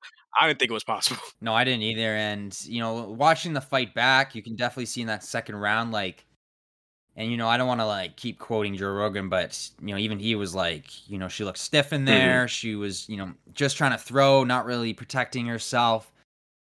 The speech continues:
Speaker 2: And, yeah, she was tired, too. And if you ever have done, you know, boxing or just, like, hitting pads, when you get tired, like, you cannot, it, it's like your arms are so heavy to, like, lift them
Speaker 1: Yep.
Speaker 2: up, protect your head.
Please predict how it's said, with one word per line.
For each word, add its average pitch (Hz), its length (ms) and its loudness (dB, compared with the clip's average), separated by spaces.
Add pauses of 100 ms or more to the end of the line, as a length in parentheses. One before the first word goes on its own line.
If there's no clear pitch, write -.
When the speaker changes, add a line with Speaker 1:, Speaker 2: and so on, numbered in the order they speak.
(180)
Speaker 2:
And, 117 360 0
yeah, 151 160 2
she - 160 -6
was 139 320 0
tired, 123 420 0
too. 135 300 -4
And 101 380 -8 (280)
if 98 200 -16
you 117 120 -4
ever 127 420 2
have 98 200 -6
done, 120 460 2
you 104 80 -6
know, 101 180 -8
boxing 110 760 -4
or 101 120 -6
just, 98 240 -8
like, 101 140 -6
hitting 113 220 -6
pads, 117 480 -2 (560)
when 113 100 -6
you 143 80 0
get 190 200 2
tired, 180 460 6
like, 123 240 2
you 143 200 -2
cannot, 123 560 0
it, 127 260 -4
it's 117 360 -6
like 123 180 0
your 120 120 0
arms 127 280 2
are 110 80 -4
so 143 280 0
heavy 131 580 2
to, 131 120 -4
like, 110 180 0
lift 135 320 2
them 107 80 6
Speaker 1:
Yep. 104 60 8
Speaker 2:
up, 135 280 4
protect 143 380 -2
your 127 100 -2
head. 123 420 2